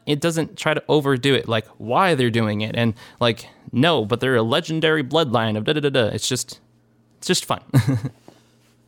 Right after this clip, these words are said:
Uh, so, like, stuff like that just happens, or, you know, or I'll get completely stuck on playing one game the whole night, like Dead by Daylight. <laughs> Hashtag not sponsored.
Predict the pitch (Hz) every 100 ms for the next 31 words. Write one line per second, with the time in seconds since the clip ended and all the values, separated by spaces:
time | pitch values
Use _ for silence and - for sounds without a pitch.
0 | _ _ - 110 104 76 - - 131 123
1 | - 175 165 127 113 110 - 107 - 98
2 | 113 110 107 113 104 104 - - _ _
3 | 120 110 110 113 120 123 - - 117 120
4 | 120 131 - 147 - 139 147 151 151 160
5 | 180 180 110 113 113 104 - - 113 -
6 | - 104 104 131 175 - - _ - 101
7 | 131 127 - - - - - 226 - 220
8 | 208 127 135 135 - 156 - 92